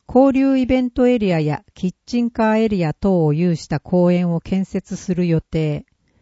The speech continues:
被災中央スポーツ公園の計画長官図。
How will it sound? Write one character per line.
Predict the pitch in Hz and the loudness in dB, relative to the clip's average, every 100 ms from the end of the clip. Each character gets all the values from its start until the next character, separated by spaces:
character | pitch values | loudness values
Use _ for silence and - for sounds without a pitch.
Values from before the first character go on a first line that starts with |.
| _ - | _ -10
被 | - 208 | -6 -6
災 | - 247 254 247 | -2 -2 -2 -4
中 | - 247 247 254 | -6 -2 2 2
央 | 247 240 | 2 0
ス | - | -4
ポ | - 233 240 | -4 -2 -2
ー | |
ツ | - - | -4 -6
公 | - 247 226 | 0 2 2
園 | 190 170 156 | 2 -2 -6
の | 147 - | -6 -8
計 | - 226 233 | -2 -2 0
画 | 233 - - | -4 -8 -12
長 | - 226 214 | -4 -2 -2
官 | 226 214 175 | -4 -4 -6
図。 | 139 139 | -8 -12